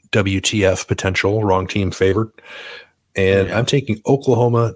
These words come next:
Speaker 1: team total. I expect the Sooners to score over thirty-three and a half points.
Speaker 2: I like
Speaker 1: Uh,
Speaker 2: it.
Speaker 1: my two bullpen picks are Georgia minus fifteen and a half at home against Mizzou, and one of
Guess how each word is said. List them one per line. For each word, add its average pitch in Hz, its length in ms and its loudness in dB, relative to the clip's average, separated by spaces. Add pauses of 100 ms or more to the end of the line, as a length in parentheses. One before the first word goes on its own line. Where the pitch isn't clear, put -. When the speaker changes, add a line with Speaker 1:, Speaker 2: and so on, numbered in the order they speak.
Speaker 1:
team 120 260 0
total. 107 480 2
I 98 120 2
expect 104 400 -2
the - 80 -8
Sooners 101 460 2
to - 120 -4
score 95 580 2
over 90 540 2
thirty-three 90 560 0
and 87 80 0
a 82 60 -2
half 85 240 -4
points. - 560 -4 (800)
Speaker 2:
I - 100 -8 (800)
like 120 120 -8
Speaker 1:
Uh, 90 180 4
Speaker 2:
it. - 20 -2
Speaker 1:
my 92 160 0
two - 220 -2
bullpen 107 420 0
picks - 260 -2
are 87 260 2
Georgia 95 540 2
minus 92 360 -2
fifteen - 440 0
and 95 120 2
a 90 40 0
half 98 340 -4
at 87 120 -6
home 95 260 0
against 87 300 -2
Mizzou, 95 460 2 (840)
and 90 400 0
one 101 380 -2
of 92 460 -2